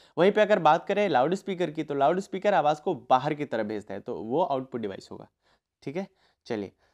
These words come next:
नेक्स्ट है वेबकैम। वेबकैम का भी सेम का, सेम काम है, आपके तस्वीर को, आपके वीडियो को कंप्यूटर सिस्टम में फीड करता है, कंप्यूटर सिस्टम के अंदर भेजता है, प्रवेश करने देता है, इसीलिए वेबकैम भी हमारा क्या हो जाएगा? वेबकैम भी हमारा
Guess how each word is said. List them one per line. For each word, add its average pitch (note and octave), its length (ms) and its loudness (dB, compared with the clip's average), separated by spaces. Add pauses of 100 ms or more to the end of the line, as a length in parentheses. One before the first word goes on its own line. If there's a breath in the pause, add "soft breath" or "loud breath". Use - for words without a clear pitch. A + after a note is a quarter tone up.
(160)
नेक्स्ट F3 320 0
है G#3 180 -6
वेबकैम। F3 500 -2 (340)
वेबकैम F#3+ 460 -2
का F3+ 120 0
भी E3+ 120 0
सेम E3 280 0
का, D3+ 260 -6
सेम D#3+ 280 -2
काम D3+ 240 -2
है, D3+ 160 -8
आपके C#3 360 -2
तस्वीर C#3+ 440 -4
को, C#3 220 -4
आपके C3 320 -2
वीडियो B2+ 340 0
को C#3 180 -4
कंप्यूटर A#2+ 400 -6
सिस्टम B2+ 360 -8
में D#3+ 160 -2
फीड B2 260 -6
करता C3 280 -6
है, B2+ 160 -8
कंप्यूटर A#2 380 -10
सिस्टम B2+ 320 -10
के B2+ 80 -10
अंदर A#2+ 260 -4
भेजता A2+ 380 -8
है, C#3 140 -4
प्रवेश A#2+ 320 -4
करने B2+ 280 -4
देता A#2+ 240 -4
है, B2 60 -2
इसीलिए C#3 300 -2
वेबकैम B2+ 440 0
भी E3+ 80 -2
हमारा C#3+ 240 -2
क्या B2+ 160 -6
हो B2+ 120 -4
जाएगा? B2 320 -4
वेबकैम C3 760 -4
भी B2 120 -4
हमारा A#2+ 440 -6